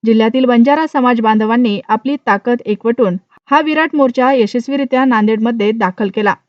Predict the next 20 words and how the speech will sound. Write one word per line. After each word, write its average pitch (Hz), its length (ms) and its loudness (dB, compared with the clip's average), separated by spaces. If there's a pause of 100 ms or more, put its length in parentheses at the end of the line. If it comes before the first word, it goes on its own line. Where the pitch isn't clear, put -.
(220)
एसटी 262 320 0
आरक्षणाच्या 254 640 0
मागणीला 214 460 0
पाठिंबा 254 500 0
देण्यासाठी 208 600 -2 (120)
आणि 233 360 2 (380)
जिल्हाव्यापी 269 680 2
समाज 226 320 0
ऐक्याचे 214 520 -2
हे 196 160 0
भव्य 240 480 0
दर्शन 226 380 -4
घडवल्याबद्दल 202 720 -2 (460)
सर्व 262 300 2
समाज 254 260 0
बांधवांचे 226 680 0 (140)
यावेळी 226 400 0 (100)
कौतुक 214 360 -4
करण्यात 196 280 -2
आले. 196 140 0